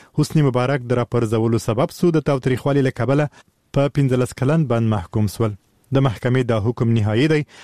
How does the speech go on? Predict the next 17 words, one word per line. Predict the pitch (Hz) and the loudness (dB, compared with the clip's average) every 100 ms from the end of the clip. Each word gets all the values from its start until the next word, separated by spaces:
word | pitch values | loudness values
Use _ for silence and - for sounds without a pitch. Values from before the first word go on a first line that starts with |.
| - 143 | -8 -2
او | 143 135 | 0 0
محکوم | 113 - 127 | -2 -2 -2
سوي | - 175 - | 0 -2 0
کسان | 143 151 156 - - - | -2 0 0 -2 -12 -4
د | 147 147 | 0 0
استیناف | - 147 156 160 113 | 0 2 2 0 -2
غوښتنه | 110 - 123 120 127 139 147 | -4 -2 0 0 0 2 2
نسي | 156 - - | 2 -2 -6
کولای. | 113 107 117 135 - _ _ _ _ _ _ _ - - - 151 | -4 -2 -2 -2 -6 _ _ _ _ _ _ _ -20 -20 -6 2
د | 175 190 | 2 4
نایجر | 190 170 202 - | 2 2 0 0
په | 180 151 | 0 2
جنوب | 165 160 160 | 2 4 2
لویدیځ | 160 170 - | 2 0 -2
کې | - 165 | 0 2
د | 139 | 2
وسلوالې | 143 - 135 143 | 0 0 2 2